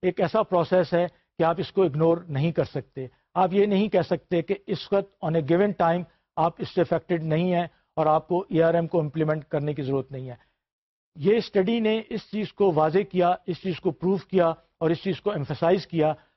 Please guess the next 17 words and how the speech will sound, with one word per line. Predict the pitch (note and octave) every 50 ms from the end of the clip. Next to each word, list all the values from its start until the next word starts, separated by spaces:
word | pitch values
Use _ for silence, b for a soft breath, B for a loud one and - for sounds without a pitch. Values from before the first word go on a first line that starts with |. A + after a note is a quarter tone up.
| b _ -
کہ | F3
ہمیں | C#3 C3 F3+ G3+ G#3+ G#3+ A3 G#3+ G#3 _ _ _ _ _ _ _ _ _ -
irrespective | G3 G3 A3+ - - - - A3 G#3+ _ _ - A#3+ A#3+ G#3+ - - A3
of | F#3
the | E3 D3 F#3 D#3+ - -
fact | F3 E3+ E3 _ _ _ _ _ _ _ -
کہ | G3+
ہم | E3+ E3+ G3 F#3+
کہاں | - - F3+ D3+ F3 G#3 G#3+ F#3+
ہیں، | F3+ F#3 G3 G3+ F#3+ _ _ _ _ _ _ _ _ _ _ -
ہماری | D#3 C#3+ D#3 E3+ F#3 G#3+
sophistication | G3+ - - F3+ C#3+ F3 D3 - - - F#3 - F#3 F3+ E3+ - G#3+ A3 A3 G#3+ G#3+ _ _ _ _ _ _ -
in | F3 F3+ F3 E3
the | F3 G3 - _ - G#3+
E | F3+ F#3
R | G3 F#3+ F#3 F#3+
M | G3 G3